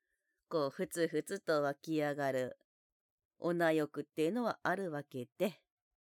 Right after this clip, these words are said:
それでもうやっていこうかなって思っ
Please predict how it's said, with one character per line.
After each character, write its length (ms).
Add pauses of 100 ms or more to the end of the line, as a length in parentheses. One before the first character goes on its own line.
(1500)
そ 160
れ 260
で 220
も 120 (1160)
う 60
や 120
っ 20
て 180
い 40
こ 120
う 40
か 140
な 120
っ 80
て 100
思 220
っ 20